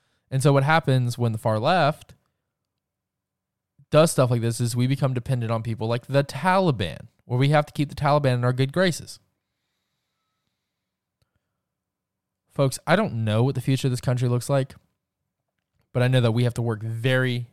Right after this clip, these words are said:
very diligently over the next year to make sure that we elect seventy, eighty, ninety, a hundred Republicans to the House, at least five or six to the Senate, and we take back the country that was stolen from us on election night last year.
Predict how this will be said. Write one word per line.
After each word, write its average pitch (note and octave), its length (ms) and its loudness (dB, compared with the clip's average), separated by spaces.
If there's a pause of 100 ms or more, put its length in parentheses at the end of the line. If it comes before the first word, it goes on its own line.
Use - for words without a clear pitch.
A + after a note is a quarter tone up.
(120)
very A#2 360 -2
diligently A2 580 -4
over G#2 160 -2
the G#2+ 60 -2
next G#2 280 -8
year A2 420 -2 (560)
to C3 80 -6
make B2+ 160 -2
sure B2 220 0
that A2 320 2
we A#2+ 220 -2
elect G#2+ 320 -2
seventy, A#2 600 0
eighty, A2+ 320 -6
ninety, A2 400 -2
a G#2 60 -2
hundred A#2+ 380 -2
Republicans G#2+ 540 -6
to F#2 60 -10
the G2+ 100 -4
House, A#2 320 0 (180)
at A#2+ 100 -6
least A#2+ 340 -4 (180)
five A#2+ 280 0
or A2+ 80 0
six - 380 -6 (200)
to B2 100 -6
the G2+ 100 -4
Senate, C3 360 -4 (640)
and A#2+ 100 -2
we B2 80 0
take C3+ 320 -2
back A2+ 240 0
the A2 80 -10
country A2+ 360 -2
that G2+ 160 -2
was G2 100 -6
stolen A#2+ 380 0
from A2+ 220 0
us A2+ 180 -2
on A2 140 -4
election G#2+ 380 -4
night G#2+ 180 -4
last G2 300 -4
year. F2+ 240 -12